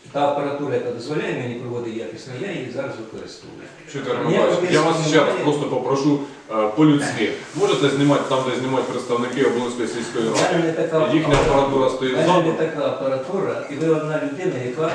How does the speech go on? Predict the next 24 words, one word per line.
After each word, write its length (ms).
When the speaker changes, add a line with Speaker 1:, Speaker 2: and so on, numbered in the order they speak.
Speaker 1:
на 120
мене, 180
е, 20
отак 520
починаєте 520
наїжджати, 440
грубо 140
кажучи. 300
Це 80
Speaker 2:
Я 100
Speaker 1:
не, 80
це 60
Speaker 2:
зрозумів. 540
Speaker 1:
не 160
Speaker 2:
Ви 100
прохання 480
не 120
виконаєте. 800
Speaker 1:
Ні, 80
це 240
Speaker 2:
Добре, 280
Speaker 1:
я 60
Speaker 2:
тоді, 100
Speaker 1:
пояснив, 440